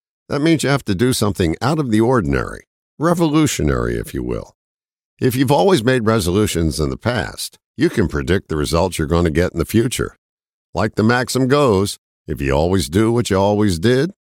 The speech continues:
you'll always get what you always got. Revolutionary in this context means totally different. One of my favorite history lessons came from Alexander the Great.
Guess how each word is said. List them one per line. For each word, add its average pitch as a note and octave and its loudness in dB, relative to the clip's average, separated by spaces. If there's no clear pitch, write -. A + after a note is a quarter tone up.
you'll G2+ -2
always E2 0
get G2+ -2
what F#2+ -2
you C#2+ -4
always D2+ 0
got. - -4
Revolutionary C#3 0
in D2 0
this B2 0
context D2 -4
means D2+ 0
totally A2 -2
different. D2 -4
One D3 0
of D#3+ 2
my B2 2
favorite G#2 0
history F#2 -2
lessons C2+ -2
came F2 0
from D#2+ -4
Alexander F2 0
the E2 -4
Great. B1 -4